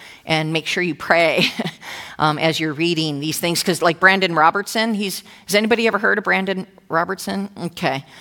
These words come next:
Um, I was at a conference with him, I don't know, maybe ten years ago. And it was a large, large conference. And so a friend of mine from Focus on the Family was getting ready to have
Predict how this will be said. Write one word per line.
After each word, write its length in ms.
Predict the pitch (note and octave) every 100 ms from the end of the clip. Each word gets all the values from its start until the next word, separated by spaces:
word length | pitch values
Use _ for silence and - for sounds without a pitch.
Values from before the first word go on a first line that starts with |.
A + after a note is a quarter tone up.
| - -
Um, 360 | - F3 E3 D#3+
I 440 | E3+ G#3+ A#3+ A3 C#3
was 400 | C#3 F3+ F3 E3+
at 200 | F3 F#3
a 120 | E3+
conference 560 | - - G3 G3+ F3 -
with 180 | E3+ -
him, 480 | E3+ D#3 D3+ D3 C#3+ _ - -
I 140 | D3 E3
don't 120 | D3+
know, 120 | D3+
maybe 300 | D#3 E3+ E3
ten 440 | - - F3+ F3+
years 280 | D#3+ E3 F3+
ago. 440 | G#3+ G#3+ A3+ B3 A#3+ - - - -
And 440 | E3+ E3 D#3+ D3+ -
it 120 | D#3+
was 120 | E3
a 60 | D#3
large, 560 | D#3+ F#3 F#3 E3+ D#3
large 380 | E3+ F3 E3 D#3
conference. 680 | - E3+ E3 - E3 D#3+ -
And 220 | F3 D#3+
so 300 | - D#3+ D3+
a 160 | D#3 -
friend 240 | G#3 F#3
of 60 | F3+
mine 160 | E3+
from 140 | F3+ E3
Focus 360 | F3+ F3 E3+
on 120 | E3+
the 60 | D3+
Family 420 | - G3+ A3 F#3
was 140 | E3 -
getting 260 | F3 E3+
ready 220 | E3 D#3+ D#3
to 60 |
have 280 | D#3 D3+ D3